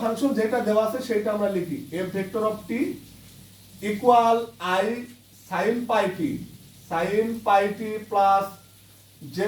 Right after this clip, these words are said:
vector t square divided t plus one plus k vector root over two plus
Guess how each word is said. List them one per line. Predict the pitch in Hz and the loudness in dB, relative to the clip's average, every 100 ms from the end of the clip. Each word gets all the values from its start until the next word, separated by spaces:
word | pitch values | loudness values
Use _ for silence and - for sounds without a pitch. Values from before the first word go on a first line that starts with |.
| 202 | 0
vector | 214 214 220 208 202 - - - | 0 0 2 6 6 2 -10 -20
t | 196 185 | -14 -12
square | - 226 208 190 | -4 0 0 0
divided | 202 196 190 202 202 - - | 0 2 2 0 0 -4 -10
t | 208 202 | -8 0
plus | 202 190 220 202 226 | 2 2 2 2 2
one | 349 - - - - - - - - | 0 -6 -16 -20 -20 -20 -20 -20 -4
plus | 190 196 202 202 - - - - - - | 6 8 8 2 -8 -20 -20 -20 -20 -4
k | 226 214 | 2 2
vector | 220 226 254 285 277 214 180 | 2 0 4 4 2 -2 2
root | 196 208 | 4 4
over | 220 233 - | 2 0 -2
two | 233 - | -2 2
plus | 190 | 0